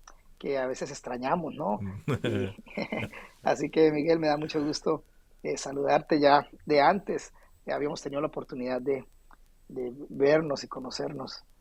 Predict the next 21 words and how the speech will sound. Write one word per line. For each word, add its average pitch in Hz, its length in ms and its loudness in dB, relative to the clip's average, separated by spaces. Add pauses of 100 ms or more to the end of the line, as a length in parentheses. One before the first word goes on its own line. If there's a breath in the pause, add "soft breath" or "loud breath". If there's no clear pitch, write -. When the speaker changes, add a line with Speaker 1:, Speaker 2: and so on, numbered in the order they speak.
(160)
Speaker 1:
Así - 160 -16
que, 123 320 -6 (260)
y 127 480 4
bueno, 123 260 -4
a 117 60 -2
todos 131 300 4
un 139 100 0
saludo, 151 360 6
Carlos 160 420 2
y 113 120 -2
Joshua, 143 360 -2 (300 soft breath)
aquí, - 380 0
Speaker 2:
Sí. - 80 -14
Speaker 1:
contentos 151 500 2
y 185 60 2
sabiendo 143 320 4
que 143 300 8
esto 160 240 0
que 175 100 2
vamos 156 240 0
a, 139 180 -2